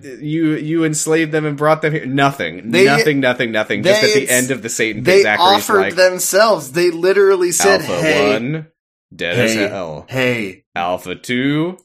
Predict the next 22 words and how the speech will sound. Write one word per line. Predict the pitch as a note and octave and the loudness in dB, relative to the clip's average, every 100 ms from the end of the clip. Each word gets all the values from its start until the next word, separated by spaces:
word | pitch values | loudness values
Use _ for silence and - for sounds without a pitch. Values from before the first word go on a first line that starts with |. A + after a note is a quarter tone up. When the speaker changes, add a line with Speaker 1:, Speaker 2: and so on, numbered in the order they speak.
| - | -8
Speaker 2:
So, | - F#3+ | 0 2
like, | F#3 F#3 | 4 2
Speaker 1:
extremely | - - G2 F2+ G2 A2+ | 2 -6 -6 -6 -6 -4
dead." | A2 G2+ G2 F2+ | -2 -2 -2 0
Speaker 2:
do, | G3 F3+ | 0 0
do | F3+ | -2
you | G#3 | -4
think | B3+ A3+ | -2 -2
that | D4+ D#3 | -2 0
one | D#3+ E3 D3+ | 0 0 -2
day | C#3+ C#3+ D3+ - - _ _ _ | 0 0 -2 -8 -14 _ _ _
the | A#2 C3 B2+ | -4 -2 2
Ood | C3+ C#3 C3+ | 2 2 0
just | C3+ - | -4 -4
arrived | C3 A2+ G#2+ A2 A2+ B2 | -2 0 2 0 -2 -6
in | A#2 | -6
spaceships | - - A2+ A#2 - B2+ B2+ - | -4 -4 -4 -4 -2 -2 -2 -4
and | C3 A#2 | -2 -2
were | A2+ | -4
just | A2+ A2+ | -4 -4
like, | A2+ G#2 G2 - _ _ _ _ _ _ - | -2 -2 -2 -8 _ _ _ _ _ _ -20
"Fuck. | - E3+ - | -2 -2 -2